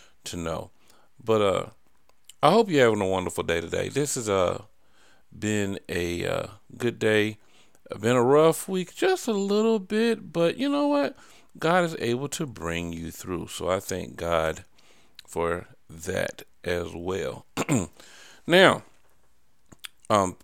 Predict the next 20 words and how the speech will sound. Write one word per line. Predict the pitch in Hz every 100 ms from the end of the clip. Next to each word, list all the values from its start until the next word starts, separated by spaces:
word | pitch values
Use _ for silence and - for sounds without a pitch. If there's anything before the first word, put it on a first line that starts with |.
| -
continue | - 107 170 170 160
to, | - 131 117 107 -
uh, | -
support | - - - 147 120
the | 120 120
Everyday | 113 104 104
Norm | 92 92 87
podcast. | - 139 139 131 135 135 131 - - - - -
Also, | 185 190 - 151 135
Big | 127 117
Norm's | 107 104 101
World, | 95 101 104 98 -
which | 92 90
is | 85
my, | 85 87
which | - 95 87
is | 85
my | 85
YouTube | 87 95 185 254 285 - 104 87
channel. | - - 80 80 85 147